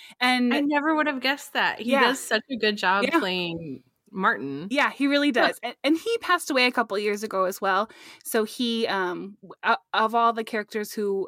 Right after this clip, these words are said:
Speaker 1: uh, were on this show, he's the one that's no longer around, which is, which is sad 'cause he was really, like, brought a lot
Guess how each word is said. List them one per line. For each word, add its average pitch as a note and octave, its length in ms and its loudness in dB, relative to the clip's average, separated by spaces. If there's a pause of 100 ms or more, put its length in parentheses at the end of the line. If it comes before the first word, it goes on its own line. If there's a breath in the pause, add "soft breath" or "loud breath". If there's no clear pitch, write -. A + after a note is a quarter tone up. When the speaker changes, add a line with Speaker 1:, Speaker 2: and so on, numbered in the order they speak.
Speaker 1:
uh, F#3 120 -6
were G3+ 160 -4
on C4+ 180 6
this D4 160 4
show, A#3+ 300 2
he's G#3 500 -6
the G3 80 -6
one F#3 140 -6
that's F3+ 200 -12
no F#3 120 -8
longer E3+ 300 -8
around, F#2+ 460 -10
which - 160 -12
is, F#3+ 220 -8 (160 soft breath)
which G4 220 0
is A4+ 120 2
sad A3 300 0
'cause A3+ 180 -8
he B3 140 -2
was A#3+ 220 -4 (420 loud breath)
really, C4 300 2
like, G3+ 260 0
brought G3 200 2
a F#3+ 60 -2
lot F#3 280 -2